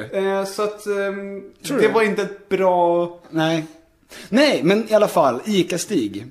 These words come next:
Speaker 2: Mm.
Speaker 1: Det här blir de nya Ica-Stig eller Ica-Stina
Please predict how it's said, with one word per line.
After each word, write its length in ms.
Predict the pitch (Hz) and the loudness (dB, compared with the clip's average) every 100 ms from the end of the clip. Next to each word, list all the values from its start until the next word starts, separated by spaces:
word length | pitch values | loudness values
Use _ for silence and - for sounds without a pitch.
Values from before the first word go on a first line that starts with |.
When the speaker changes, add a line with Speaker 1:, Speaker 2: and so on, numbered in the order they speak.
| - | -12
Speaker 2:
Mm. 280 | 185 214 220 | -10 -8 -8
Speaker 1:
Det 140 | 160 180 | -2 2
här 380 | 220 208 196 | 4 4 2
blir 260 | 175 160 151 | 2 0 2
de 160 | 160 156 | 4 4
nya 240 | 147 139 | 4 2
Ica-Stig 760 | 156 143 - 147 - 185 165 117 - | 0 -4 -4 -8 -8 -6 -6 -8 -6
eller 300 | 135 131 131 | -4 -2 -4
Ica-Stina 1600 | 165 143 - 131 123 - - _ _ _ _ - - 185 151 117 | -4 -4 -4 -8 -10 -10 -18 _ _ _ _ -16 -6 0 0 0